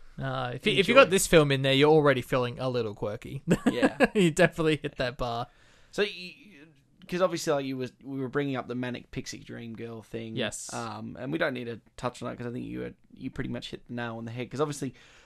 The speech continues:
Speaker 2: that sort of, uh, rhetoric kinda came in, what, years after this? Not even post, post five hundred Days of Summer? Like
Speaker 1: Maybe, yeah. I, it's definitely after this film.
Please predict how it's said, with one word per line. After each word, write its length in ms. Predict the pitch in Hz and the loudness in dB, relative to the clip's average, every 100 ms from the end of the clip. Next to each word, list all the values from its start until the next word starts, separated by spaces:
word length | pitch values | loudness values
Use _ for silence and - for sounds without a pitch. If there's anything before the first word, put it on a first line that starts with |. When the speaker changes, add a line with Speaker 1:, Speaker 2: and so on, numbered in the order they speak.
| - | -4
Speaker 2:
that 260 | 180 175 - | -2 -2 -4
sort 180 | 180 | -4
of, 180 | 139 113 _ _ _ _ _ _ - | -4 -8 _ _ _ _ _ _ -8
uh, 200 | 101 101 | -8 -2
rhetoric 580 | 151 185 160 127 - - | 2 2 0 -4 -8 -10
kinda 240 | 139 127 120 | -6 -6 -6
came 320 | 127 127 120 | -6 -4 -4
in, 480 | 120 117 113 110 - - _ _ _ _ - | -4 -6 -8 -10 -14 -20 _ _ _ _ -12
what, 180 | - - | -12 -12
years 420 | - 131 165 120 | -12 -6 -6 -6
after 300 | - - - | -10 -16 -18
this? 300 | - 139 - | -18 -16 -8
Not 200 | 147 143 | -6 -6
even 380 | 131 117 123 - - | -8 -10 -12 -14 -4
post, 460 | 139 131 - - | -2 -2 -6 -4
post 240 | 151 147 - | 0 0 0
five 200 | 139 139 | -2 -2
hundred 180 | 131 | -4
Days 220 | 127 131 104 | -6 -6 -8
of 60 | |
Summer? 460 | - 143 185 226 202 196 | -12 -8 -6 -8 -12 -14
Like 440 | 135 127 127 _ _ _ - 156 | -12 -12 -14 _ _ _ -8 -2
Speaker 1:
Maybe, 460 | 180 190 190 165 | 2 2 0 0
yeah. 240 | 160 160 135 | 0 0 0
I, 220 | 165 160 - | -2 -2 -2
it's 200 | 160 - | -2 0
definitely 360 | 240 320 254 143 | 0 0 -6 -2
after 300 | 147 - 127 | -4 -4 -8
this 340 | 123 120 - | -6 -6 -6
film. 380 | - 95 107 | -8 -14 -14